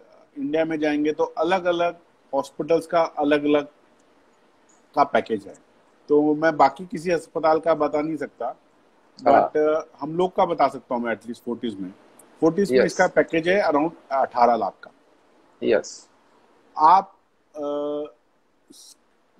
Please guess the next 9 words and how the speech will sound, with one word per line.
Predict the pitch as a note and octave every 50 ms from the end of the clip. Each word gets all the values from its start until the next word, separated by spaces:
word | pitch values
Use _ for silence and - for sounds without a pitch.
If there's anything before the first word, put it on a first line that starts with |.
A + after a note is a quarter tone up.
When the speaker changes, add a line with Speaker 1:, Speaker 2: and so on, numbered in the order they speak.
| D#3 D#3 D3+
Speaker 1:
मैं, | D#3 D3+ C#3 C#3 C#3+ D3 D3 D3+ D#3 D#3 D#3
मतलब, | D#3+ D3+ D3+ C#3+ C#3 C#3+ C#3+ C#3 C#3 D3+ D3 D3+ D3+ D3+ - - _ _ _ _ _ _
किसी | - D3 - - G3
भी | F3+ G3
हॉस्पिटल | F#3 D3+ D#3 D#3 - - D#3 D#3
में | E3 D#3+
जाएंगे | D3+ D3 C#3 C#3 C3+ A#2+ A2+
इंडिया | A#2+ C3 - A#2+ A2+ A2+ A#2 A2+
के, | G2 G#2+ G#2